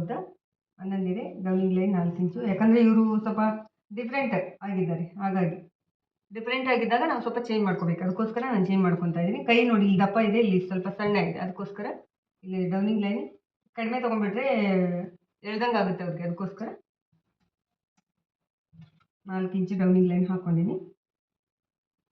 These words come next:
ತಗೋಬೋದು, ಏನ್ ತೊಂದ್ರೆ ಇಲ್ಲ. ಹನ್ನೊಂದು ಇಂಚು, ಹನ್-, ಹನ್ನೊಂದರಿಂದ,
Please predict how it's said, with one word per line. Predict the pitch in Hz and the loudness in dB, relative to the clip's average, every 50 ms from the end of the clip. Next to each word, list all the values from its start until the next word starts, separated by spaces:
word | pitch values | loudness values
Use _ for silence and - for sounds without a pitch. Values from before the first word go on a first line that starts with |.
| _ _ _ _ _ _ _ _ _ _ - | _ _ _ _ _ _ _ _ _ _ -8
ತಗೋಬೋದು, | 247 240 254 254 233 233 196 208 226 | -6 -2 0 2 2 2 2 2 2
ಏನ್ | 226 226 220 | 2 2 0
ತೊಂದ್ರೆ | 202 196 190 202 196 | 0 0 0 0 2
ಇಲ್ಲ. | 185 175 180 | 2 2 2
ಹನ್ನೊಂದು | 202 220 214 208 202 | 2 2 2 2 2
ಇಂಚು, | 202 196 202 202 190 | 2 2 2 2 0
ಹನ್-, | 185 185 185 185 165 - - - | 0 0 -4 -6 -8 -10 -10 -6
ಹನ್ನೊಂದರಿಂದ, | 202 208 226 240 233 233 202 202 226 233 240 | -2 0 2 2 4 4 4 4 2 2 2